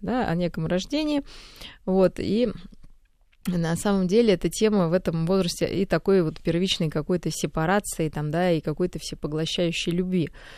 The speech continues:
Э, и тоже это все неспроста, потому что, м, вот это, то, что рожде-, <laughs> ну, рожденное существо, оно как бы съедобно, нам понятно, потому что мы все говорим по своим детишкам, там:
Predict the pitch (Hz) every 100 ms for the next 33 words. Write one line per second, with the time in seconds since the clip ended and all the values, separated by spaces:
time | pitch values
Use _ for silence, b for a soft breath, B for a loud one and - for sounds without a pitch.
0 | B B B - 160 160 160 156 175 180
1 | 180 - - - - - 202 175 165 156
2 | 160 - 160 165 - 185 - - 311 370
3 | - - 160 160 214 247 - 185 175 B
4 | B B - 170 160 160 156 156 156 160
5 | 160 160 160 156 170 - - - _ -
6 | 165 - - 156 165 - - - - -
7 | - 190 180 196 202 - 185 220 202 190
8 | 220 196 220 170 170 180 - 214 175 175
9 | 170 175 156 170 - 185 262 349 226 165
10 | 214 208 196 151 - - 160 - 170 -
11 | 262 190 170 214 190 - 170 165 165 -
12 | 247 - 170 - 156 151